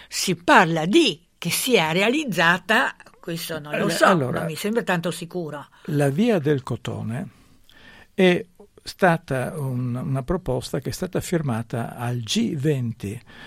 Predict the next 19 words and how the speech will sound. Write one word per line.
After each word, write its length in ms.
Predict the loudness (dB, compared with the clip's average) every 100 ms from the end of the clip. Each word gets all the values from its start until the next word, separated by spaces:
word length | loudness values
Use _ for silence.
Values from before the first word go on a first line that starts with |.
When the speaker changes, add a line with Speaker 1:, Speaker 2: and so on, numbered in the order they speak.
| -14
Speaker 2:
eh, 260 | -6 -4 -2
dello 220 | -2 -2
sc-, 240 | -4 -6
del 160 | -4 -2
settembre 500 | -2 -2 0 0 0
del 120 | -4
duemilaventitré 1040 | -2 0 2 0 -2 -2 -2 0 0 0 -2
anche 480 | -2 0 0 -2 -4
dal 360 | -2 -2 -2 -4
governo 540 | 0 0 0 -2 -2 -2
italiano. 640 | -2 -6 -4 -4 -4 -4
È 200 | 0 0 2
una 240 | 2 2
proposta 760 | 2 -2 0 -2 -2 -2 -2 -2
che 160 | -2
nasce 440 | 0 0 0 0 0
negli 340 | 2 2 2
Stati 380 | -2 -2 -2 -2
Uniti 540 | 0 -2 -2 -2 -2